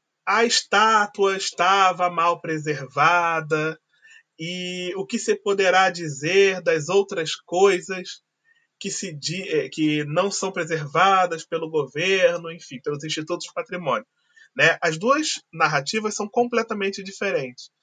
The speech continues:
né? "O que se poderá dizer de coisas mudas", né? O que se poderá dizer de coisas mudas, pra cada um,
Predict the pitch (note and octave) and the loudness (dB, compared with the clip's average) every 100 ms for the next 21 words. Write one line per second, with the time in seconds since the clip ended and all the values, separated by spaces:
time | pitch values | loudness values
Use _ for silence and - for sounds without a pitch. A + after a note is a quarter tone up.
0 | _ _ _ A#2+ C3+ D3 _ _ _ G#3 | _ _ _ -2 -2 -4 _ _ _ -10
1 | - B3 B3 B3 A3+ G#3+ G#3 G#3 F#3+ D#3+ | -6 -6 0 2 4 2 0 -2 -4 -2
2 | F#3+ G3 F#3 - F3+ F#3+ F3+ E3 D#3 C#3+ | -2 -2 -8 -6 -4 -4 -6 -8 -6 -8
3 | B2 C3 A2 A#2+ C#3 D3+ - _ _ - | -8 -12 -20 -8 -4 -4 -6 _ _ -20
4 | _ _ _ _ _ G#3+ D4+ D#4 - G#3+ | _ _ _ _ _ -6 -4 -4 -2 0
5 | G3 F3 E3 D#3+ D#3 D3+ C#3 A#2+ C#3+ F#3+ | 0 0 -2 -6 -6 -8 -8 -10 -8 -4
6 | G#3+ C#3+ G#2+ - _ - - _ _ _ | -4 -4 -8 -12 _ -20 -20 _ _ _
7 | _ _ _ _ _ _ _ _ A3+ G3+ | _ _ _ _ _ _ _ _ 2 2
8 | - B3+ D4 B3+ F#3 E3 G#3+ A3+ | 4 4 6 6 4 4 2 0